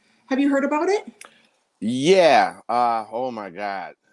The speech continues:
Speaker 2: The entire community is blown up about it in the comedy world.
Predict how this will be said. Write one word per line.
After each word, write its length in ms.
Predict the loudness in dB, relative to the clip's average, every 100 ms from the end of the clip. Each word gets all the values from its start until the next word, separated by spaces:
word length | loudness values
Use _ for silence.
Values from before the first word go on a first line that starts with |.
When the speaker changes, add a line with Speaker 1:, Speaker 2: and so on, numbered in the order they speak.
| _
Speaker 2:
The 160 | -14 -14
entire 460 | -14 -6 -2 -2
community 640 | -6 -12 -12 -12 -12 -14 -14
is 260 | -14 -16 -18
blown 460 | -12 -4 -2 -2
up 160 | -4 -6
about 280 | -6 -6 -6
it 140 | -8
in 80 | -12
the 100 | -16
comedy 440 | -12 -12 -10 -12
world. 400 | -12 -10 -10 -12